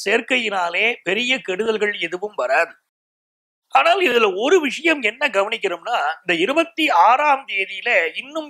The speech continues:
இரண்டு விசேஷங்கள் இருக்கு. ஒன்று சூரிய கிரகணம், இன்னொன்று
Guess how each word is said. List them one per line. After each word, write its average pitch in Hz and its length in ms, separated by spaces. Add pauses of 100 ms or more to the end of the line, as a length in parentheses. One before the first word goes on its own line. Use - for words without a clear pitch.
(120)
இரண்டு 240 320
விசேஷங்கள் 202 680
இருக்கு. 139 260 (1160)
ஒன்று 311 380 (460)
சூரிய 285 380 (140)
கிரகணம், 160 360 (600)
இன்னொன்று 254 500